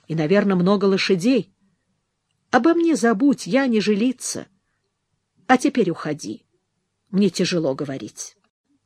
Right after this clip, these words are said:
На палубе около главной мачты собрались амазонки. Здесь тысячные из других кораблей и рядовые воительницы, вышедшие из трюма. Среди них больше храмовых. Они уже знают,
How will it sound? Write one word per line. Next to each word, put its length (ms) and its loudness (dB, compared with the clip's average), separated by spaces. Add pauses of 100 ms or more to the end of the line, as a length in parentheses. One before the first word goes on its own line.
(240)
На 220 0
палубе 560 2
около 320 -2
главной 420 0
мачты 520 -2 (840)
собрались 580 6
амазонки. 800 0 (800)
Здесь 580 2
тысячные 640 4
из 120 0
других 440 2
кораблей 680 2 (680)
и 100 6
рядовые 500 8
воительницы, 960 0 (180)
вышедшие 600 0
из 140 -8
трюма. 480 -2 (1080)
Среди 380 6
них 200 6
больше 400 4
храмовых. 880 -2
Они 240 4
уже 180 6
знают, 600 0